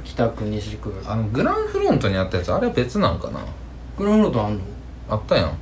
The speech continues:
Speaker 2: この間行った時。
Speaker 1: この間行った時？
Speaker 2: この間なんか知らんけどさ。
Speaker 1: この間グランフロントが行ったか？
Speaker 2: あ、ちゃうわ。あれお前と行ってないか。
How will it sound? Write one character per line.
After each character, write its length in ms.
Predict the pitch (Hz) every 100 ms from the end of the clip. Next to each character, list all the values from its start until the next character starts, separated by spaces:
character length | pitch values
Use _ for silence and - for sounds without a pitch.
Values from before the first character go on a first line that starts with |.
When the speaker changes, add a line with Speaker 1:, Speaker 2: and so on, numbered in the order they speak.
| -
Speaker 2:
こ 60 |
の 80 | 98
間 160 | 87 87
行 80 | 87
っ 40 |
た 80 | -
時。 240 | - 82 - - - - - - - - - - -
Speaker 1:
こ 180 | - 269
の 100 | 294
間 280 | 311 294 214
行 60 |
っ 40 | 247
た 180 | - 123
時？ 220 | 113 - -
Speaker 2:
こ 140 | -
の 60 | 151
間 40 | 165
な 100 | 180
ん 60 | 214
か 100 | 113
知 160 | -
ら 80 | 101
ん 100 | 92
け 100 | 87
ど 140 | 85
さ。 300 | 82 82 78 - - -
Speaker 1:
こ 160 | -
の 120 | 226 285
間 240 | 269 233
グ 180 | 135 185
ラ 60 |
ン 120 | 254 240
フ 120 | 233
ロ 60 |
ン 40 | 220
ト 160 | 156
が 100 | 117
行 60 | 120
っ 40 |
た 120 | - 113
か？ 60 |
Speaker 2:
あ、 40 | 98
ち 60 |
ゃ 20 |
う 40 | 131
わ。 40 |
あ 40 | 139
れ 80 |
お 80 | 156
前 200 | 160 165
と 100 | 160
行 60 | 160
っ 40 |
て 120 | -
な 100 | 160
い 60 | -
か。 220 | - -